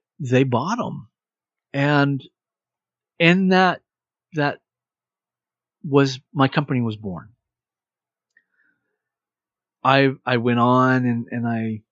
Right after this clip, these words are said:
Sandy, my aunt, became S M Morton, who was, you know, who, who would become, uh, very instrumental to me in my writing. She was my first editor, but she was not my,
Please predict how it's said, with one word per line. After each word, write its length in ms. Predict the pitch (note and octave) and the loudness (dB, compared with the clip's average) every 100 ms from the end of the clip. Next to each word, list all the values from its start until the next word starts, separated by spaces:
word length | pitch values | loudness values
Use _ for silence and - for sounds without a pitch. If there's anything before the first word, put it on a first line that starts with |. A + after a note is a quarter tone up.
| _ _ _ _ _ _ _ _ _ _ - - _ _ - | _ _ _ _ _ _ _ _ _ _ -20 -20 _ _ -6
Sandy, 500 | - C#3 C3+ B2 B2 | 2 4 4 2 0
my 180 | A#2+ | 0
aunt, 380 | A#2 B2 A#2 A2 | -2 -2 -2 -6
became 320 | A#2+ - A#2+ A#2 | -10 -4 -4 -2
S 240 | B2 - | -4 -2
M 80 | A#2+ | -2
Morton, 400 | A#2+ A#2 G#2+ A2 | -2 -2 -4 -8
who 240 | A2 A2 | -6 -4
was, 320 | A2+ G#2 - F3 | -4 -6 -8 -6
you 120 | B2 | -4
know, 120 | A2+ | -4
who, 280 | A#2+ B2 - | -4 -6 -6
who 240 | D3+ E3 D#3+ | 2 6 6
would 140 | D3 - _ C3+ | 2 -6 _ -10
become, 600 | C#3+ - D#3 C#3+ C#3 C3+ _ - _ _ _ | -10 -2 4 4 4 -2 _ -20 _ _ _
uh, 400 | C#3 C3+ B2 A#2 - - | -6 -4 -4 -6 -8 -12
very 580 | C3 C3 C#3 C#3 C3+ A#2+ | -8 4 8 8 6 2
instrumental 600 | C3 - C#3 B2+ B2+ B2 | -4 -4 -4 0 0 -2
to 100 | C3+ | -4
me 160 | B2+ B2 | -2 -2
in 100 | A#2+ | 0
my 140 | A#2 | 2
writing. 480 | A#2 A#2 A2+ A2+ A#2 _ _ _ _ _ _ _ _ - | 2 2 0 -2 -6 _ _ _ _ _ _ _ _ -4
She 220 | - E3 | 0 2
was 340 | D3+ F3 A#3+ B3 | 6 8 6 4
my 140 | A3 | 0
first 340 | - G#3+ - - | 2 2 2 0
editor, 360 | F#3 E3 A#2 | 0 2 -2
but 180 | A2+ B2+ | -2 -2
she 160 | - D3+ | 0 2
was 160 | C#3+ | 0
not 240 | D3 D3+ C#3 | 2 0 0
my, 200 | B2 | -6